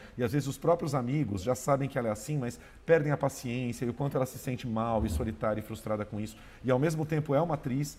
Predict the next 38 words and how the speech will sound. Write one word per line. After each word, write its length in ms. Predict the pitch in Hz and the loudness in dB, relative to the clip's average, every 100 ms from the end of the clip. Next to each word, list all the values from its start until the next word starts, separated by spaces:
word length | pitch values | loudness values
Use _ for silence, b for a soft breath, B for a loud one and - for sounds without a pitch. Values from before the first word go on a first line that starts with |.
| B B | B B
ela 160 | 117 117 | -4 -2
relata 320 | 120 123 131 | 2 2 4
algumas 260 | 127 127 123 | 2 0 -4
experiências 460 | - 135 123 117 | -2 -2 -2 -4
de 100 | 113 | -8
sexo 400 | 113 - 127 - | -4 -2 -2 -2
muito 300 | 127 139 185 | -2 0 0
livres 340 | 151 143 139 120 | 2 2 2 0
que 80 | 131 | -2
ela 120 | 120 | 0
teve 200 | 120 110 | -2 -2
na 120 | 110 | -4
vida, 380 | 95 120 127 147 B B - | -2 -2 0 -2 B B -4
ao 80 | |
mesmo 200 | 113 117 | -2 -2
tempo 220 | 120 131 135 | -2 -2 0
ela 120 | 120 | 2
vai 100 | 120 | 0
falar 340 | - 113 110 | 0 0 2
de 60 | 104 | 2
uma 140 | 113 | 0
tia 260 | 117 - 123 | -4 -2 -2
dela 320 | 107 104 101 | 2 0 0
altamente 480 | - 147 151 127 120 113 | 2 0 0 -4 -6 -8
machista 360 | 113 123 110 | -8 -8 -8
que 80 | 120 | -10
sempre 360 | - - 156 113 | -6 -2 0 0
a 40 | |
reprimiu, 480 | 117 120 113 110 123 B B B | -2 -2 -2 0 -2 B B B
que 100 | - | -8
sempre 400 | - - 143 143 | -6 0 0 0
tratou 360 | 139 127 131 | 0 0 2
ela 180 | 113 113 | 2 2
como 320 | 113 120 107 | 0 -2 -2
a 60 | 117 | 0
vagabunda 440 | 123 113 107 107 | 0 0 0 0
da 80 | 104 | -2
família 440 | 104 110 104 104 | -2 -2 0 -2